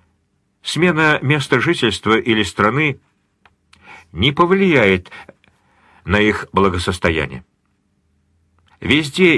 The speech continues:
имея деньги, можно приобрести кров, продукты, одежду.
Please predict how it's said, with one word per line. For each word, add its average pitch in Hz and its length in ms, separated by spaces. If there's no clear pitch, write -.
имея 101 280
деньги, 110 400
можно 107 420
приобрести 87 600
кров, 139 420
продукты, 80 500
одежду. 87 500